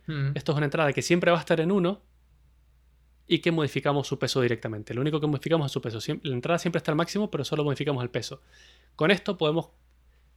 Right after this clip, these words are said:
Speaker 2: mover, desplazar esa recta como para cambiar el umbral.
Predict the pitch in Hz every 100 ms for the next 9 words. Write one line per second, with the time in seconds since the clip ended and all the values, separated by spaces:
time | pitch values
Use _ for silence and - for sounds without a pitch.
0 | _ 139 135 131 156 175 127 - 120 165
1 | 160 - 127 117 139 180 - 147 175 _
2 | _ _ _ _ _ _ _ _ _ _
3 | _ _ - 143 143 139 131 147 156 160
4 | - - 120 123 139 139 127 117 123 110
5 | 101